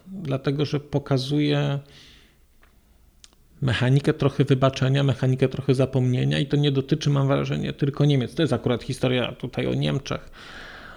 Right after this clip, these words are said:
ale tak myślę sobie, że to jest historia, która, z której wnioski mogą być, e, mogą, mogą pasować do wielu krajów, bo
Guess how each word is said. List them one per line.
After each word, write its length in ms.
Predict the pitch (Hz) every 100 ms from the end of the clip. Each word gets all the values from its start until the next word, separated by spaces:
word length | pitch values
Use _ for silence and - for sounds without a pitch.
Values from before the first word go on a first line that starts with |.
| - - _ _ - -
ale 680 | 147 147 143 143 143 143 151 - - - - _ _
tak 200 | 151 -
myślę 360 | 139 160 - -
sobie, 320 | - 131 135
że 120 | 131
to 100 | 131
jest 120 | 139
historia, 920 | - - - 143 143 139 135 135 139 - - - _ _
która, 260 | - 156 143 202 165 190 - - 185
z 100 | -
której 220 | 180 151
wnioski 680 | 139 147 160 - - 143 120 -
mogą 340 | 151 147 151 147
być, 580 | 143 - - - - -
e, 560 | 139 147 143 143 92 -
mogą, 240 | 156 147
mogą 260 | 151 139 139
pasować 440 | 135 - 143 135
do 120 | 147
wielu 520 | 117 123 131 143 131 131
krajów, 760 | - 131 113 110 - - - 165
bo 640 | 139 123 120 117 120